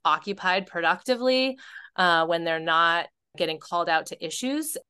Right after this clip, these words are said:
But, you know, as we've grown and expanded, that's gotten harder and harder. Finding the right time to actually make a change and add resources or even split teams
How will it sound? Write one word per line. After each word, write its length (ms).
But, 260
you 100
know, 140
as 300
we've 220
grown 320
and 120
expanded, 540
that's 180
gotten 280
harder 400
and 100
harder. 460
Finding 420
the 120
right 320
time 440
to 180
actually 920
make 260
a 60
change 600
and 180
add 320
resources 760
or 100
even 360
split 580
teams 720